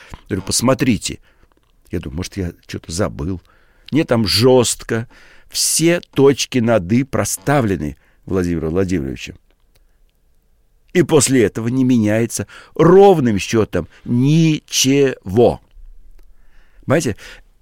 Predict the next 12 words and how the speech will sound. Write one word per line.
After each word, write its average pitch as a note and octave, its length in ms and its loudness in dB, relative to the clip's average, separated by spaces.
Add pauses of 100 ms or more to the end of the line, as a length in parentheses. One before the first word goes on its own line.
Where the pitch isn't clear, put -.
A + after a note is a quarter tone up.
(340)
поменять A#2 440 2
название — G#2 680 -4 (600)
это - 220 -12
намного E2+ 640 -4
сложнее, E2 800 -8
чем D#2 280 -8
вернуть E2 720 -6 (460)
какой-нибудь E2 640 -4
дом E2+ 180 -2
культуры F2 560 -6 (260)
Павлика E2 400 -6
Морозова F2 560 -6